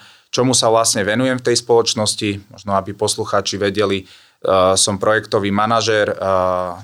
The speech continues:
mám na starosti samozrejme, e, komunikáciu s klientmi, e, realizáciu rôznych projektov, e,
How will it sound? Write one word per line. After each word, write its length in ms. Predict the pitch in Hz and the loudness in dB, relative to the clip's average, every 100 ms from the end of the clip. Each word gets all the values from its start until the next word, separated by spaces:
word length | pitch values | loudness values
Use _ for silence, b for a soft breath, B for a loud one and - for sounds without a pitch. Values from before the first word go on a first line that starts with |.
| _ _ _ _ _ 101 | _ _ _ _ _ -2
mám 200 | 101 104 | 0 0
na 80 | 101 | 0
starosti 720 | - 101 101 - - 98 95 | 0 0 2 -2 -4 -8 -4
samozrejme, 640 | - 98 98 101 98 98 | -2 -2 -2 -2 -2 -2
e, 200 | 92 92 90 92 90 90 90 87 | -2 -2 -4 -4 -2 -2 -4 -2
komunikáciu 720 | 110 120 117 123 - 107 95 | 0 0 0 0 -2 -2 -2
s 80 | - | -4
klientmi, 720 | 101 95 95 101 92 90 82 | -2 -2 -4 -8 -8 -8 -12
e, 20 | b b b - 92 87 90 90 | b b b -8 -4 -2 -2 -2
realizáciu 720 | 101 104 107 104 98 - 98 | 0 0 0 -2 -2 -2 -2
rôznych 320 | 98 95 98 | -2 -4 -10
projektov, 720 | - 107 113 110 - 107 98 | -2 0 2 -2 -4 2 4
e, 160 | 95 | 2